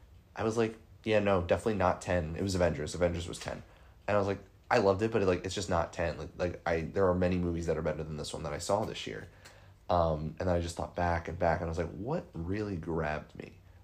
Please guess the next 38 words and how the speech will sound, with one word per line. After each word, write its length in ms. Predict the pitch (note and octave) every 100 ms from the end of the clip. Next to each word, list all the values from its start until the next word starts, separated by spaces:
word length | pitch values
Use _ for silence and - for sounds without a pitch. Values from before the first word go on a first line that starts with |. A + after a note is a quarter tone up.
| -
of 200 | F2+ E2+
what's 300 | E2+ E2 -
left?" 340 | D#2 - - -
And 280 | F2+ F2 D#2+ -
it 60 | G#2
was 100 | G2+
pretty 240 | - D#3
much 200 | B2 -
between 400 | F2+ - G2 F2
Once 180 | F2+ F2
Upon 160 | F2+ E2
a 40 |
Time 200 | E2+ F2+
in 80 | -
Hollywood 320 | - E2+ F2
and 80 | F2+
The 100 | E2+
Irishman. 540 | E2 F2+ - A#2 C#3 - - - - -
I 100 | G2
just 300 | F#2+ A2+ -
think 280 | A2+ A2 -
that 340 | F2 E2 - - - - - - -
this 320 | F2+ F2+ -
was 340 | - F#2 F#2 - -
<clears throat> 140 | -
a 720 | E3+ D3 A2 F#2 D#2+ - G#2
better 220 | G#2 G#2+ F2+
written 320 | E2+ F2+ G2+
movie. 300 | G#2+ A2 G2
I 60 |
think 180 | F2 E2+
this 180 | E2 -
was 140 | E2 E2
a 40 |
better 280 | E2 E2 D#2+
acted 360 | F2 - F#2+ F2
movie, 320 | F2+ F#2 F2
although 340 | E2 D#2 D#2+